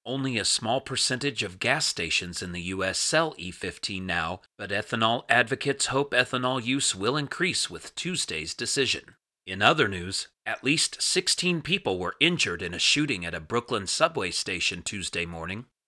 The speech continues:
according to the New York City Fire Department. Several undetonated devices were found at the scene, according to fire officials. New York City Police Commissioner Keechant Sewell said the suspect put on a gas mask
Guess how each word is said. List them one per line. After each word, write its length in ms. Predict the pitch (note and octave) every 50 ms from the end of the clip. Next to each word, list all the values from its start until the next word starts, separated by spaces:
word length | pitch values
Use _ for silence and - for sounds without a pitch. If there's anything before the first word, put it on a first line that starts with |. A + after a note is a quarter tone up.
| _ _
according 460 | A#2 - - - C3+ D3+ C#3+ B2 G#2+ G2
to 120 | - A2
the 120 | G2 G2 F#2
New 200 | G2 G#2+ A#2 C#3
York 280 | C#3 B2+ C3+ C3+ -
City 300 | - - - C3 C3+ A#2+
Fire 320 | - - A#2+ C#3 F3 E3+ B2+
Department. 500 | G#2+ - - F#2 F2+ F2 E2+ D#2+ D2 - _ _ _ _
Several 560 | - - - - B2 B2 G2+ A2+ G#2+ A2+ - -
undetonated 920 | A#2+ B2+ C#3 D3 A#2+ C3 C3+ C#3+ C#3 - C3+ C3+ C#3 C3+ C#3+ C#3 C#3 A2+
devices 680 | G#2 G#2+ F#2 F2+ A2+ C3 E3 D#3+ - - G2+ F2+ - -
were 120 | G2+ F#2
found 340 | - - B2 B2 C3 C3+ A#2+
at 80 | G#2+ -
the 80 | F#2+
scene, 460 | - - - - E3+ D3 G2+ F2+ - -
according 460 | - - - - D3 C3 A#2 A2 F#2 F2
to 100 | - -
fire 360 | - - F2 F2+ F2 E2+ E2
officials. 720 | - - - - D3+ - - - - - - - - - - _ _ _
New 260 | F#2+ G2 G#2+ A2+ A#2
York 300 | A#2+ A#2 A#2 B2 A#2+ -
City 300 | - - B2+ A#2+ B2 -
Police 480 | - - - F#2+ F#2 G#2 A2+ - - -
Commissioner 560 | - A2 A2 A#2+ A#2+ - - B2 A#2+ A#2+ A#2
Keechant 600 | - - - G#2+ F#2+ - - A2 A2 B2+ C#3+ -
Sewell 560 | - - - D#3 D#3 B2 G2+ F2+ E2 E2 F#2
said 360 | - - - - G2 F#2+ F2
the 80 | F2+ E2+
suspect 760 | - - C#3+ D#3 E3+ - - - - D#2 E2 - - - -
put 220 | - - A2 G#2
on 140 | G#2 G2 F#2
a 60 | F2+
gas 420 | E2+ - A2+ C3 D#3+ E3 - - -
mask 420 | F#2 D#2 D2 D2+ - - - -